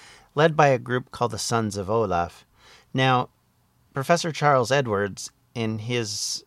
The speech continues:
writings, has postulated that these Vikings may have come from a couple of different locations, one of which was suggested to be from the Kingdom of Dublin, which was still in Viking hands at this point,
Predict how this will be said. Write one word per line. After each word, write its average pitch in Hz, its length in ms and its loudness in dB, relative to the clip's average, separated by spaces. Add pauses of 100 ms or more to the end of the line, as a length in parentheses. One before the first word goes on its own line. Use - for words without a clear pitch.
writings, 101 460 0
has 95 320 0
postulated 104 760 2
that 90 160 -6 (180)
these 117 380 -6
Vikings 101 560 -2
may 104 200 -4
have 104 220 -6
come 104 240 -6
from - 160 -8
a 92 60 -8
couple 139 320 -2
of 90 100 -4
different - 300 -8
locations, 90 640 -4 (560)
one 151 220 4
of 117 140 0
which 117 220 -2
was 107 120 -6
suggested 110 540 -4
to 113 100 -8
be 107 260 -4
from 101 200 -6
the 92 80 -6
Kingdom 104 340 -4
of 87 180 -8
Dublin, 120 480 2 (460)
which 110 300 -2
was 107 120 -4
still 113 320 0
in 101 300 -2
Viking 107 400 -2
hands 110 380 0
at 85 80 -8
this 90 180 -6
point, 95 400 -8